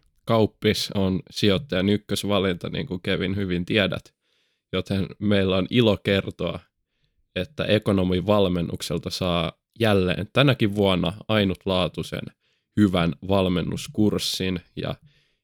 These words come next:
itekin tosiaan kävin tämän valmennuskurssin viime vuonna, ja olen yksi viidestäsadasta viidestäkymmenestä, ö,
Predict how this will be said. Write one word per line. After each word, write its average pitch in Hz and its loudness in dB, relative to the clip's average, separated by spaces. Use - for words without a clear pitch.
itekin 104 -2
tosiaan 92 -2
kävin 95 0
tämän 90 -4
valmennuskurssin 92 -2
viime 90 2
vuonna, - -6
ja - -8
olen 123 6
yksi 135 4
viidestäsadasta 107 4
viidestäkymmenestä, 90 2
ö, 92 -2